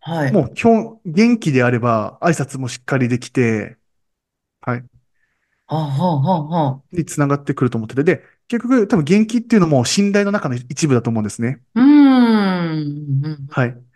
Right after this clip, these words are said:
Speaker 2: 信頼を作るためには、挨拶するっていう元気だったりとか、笑顔でいるっていう元気だったりとか、
Speaker 1: はい。
Speaker 2: それって一個ずつお客さんの信頼を作ってるんで、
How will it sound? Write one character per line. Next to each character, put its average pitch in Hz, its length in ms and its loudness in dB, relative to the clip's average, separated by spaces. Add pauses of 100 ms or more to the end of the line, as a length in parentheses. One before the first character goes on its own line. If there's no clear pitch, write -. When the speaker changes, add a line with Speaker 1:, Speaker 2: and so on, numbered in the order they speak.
(140)
Speaker 2:
信 202 320 2
頼 208 840 2
を 202 80 0
作 - 180 -2
る 185 60 -2
た 190 100 0
め 196 100 2
に 220 100 2
は、 147 320 0
挨 160 80 0
拶 131 240 -4
す - 180 -8
る 127 60 0
っ - 20 -8
て 127 140 -2
い 123 40 2
う - 40 -2
元 123 180 0
気 120 80 -14
だ 113 80 0
っ - 60 -8
た 113 80 -4
り 104 80 -6
と 107 100 -8
か、 107 400 -2 (640)
笑 180 140 6
顔 135 180 2
で 127 140 2
い - 20 2
る 131 60 2
っ 131 60 0
て 127 120 -6
い 123 40 -2
う - 20 -8
元 131 160 -2
気 120 80 -6
だ 117 60 -2
っ - 40 -8
た - 80 -8
り 107 60 -8
と 113 80 -10
か、 101 360 -4 (120)
Speaker 1:
は - 140 2
い。 - 0 -
Speaker 2:
そ - 0 -
れ 170 40 0
っ - 40 0
て - 120 0
一 - 20 -16
個 226 120 0
ず 208 80 -2
つ 160 100 0
お 143 80 2
客 160 160 -2
さ 190 100 -2
ん 165 40 0
の 143 40 -2
信 151 240 -6
頼 147 160 2
を 139 80 -4
作 - 180 -4
っ - 20 -6
て - 160 -8
る 117 100 -4
ん 113 80 -4
で、 139 340 0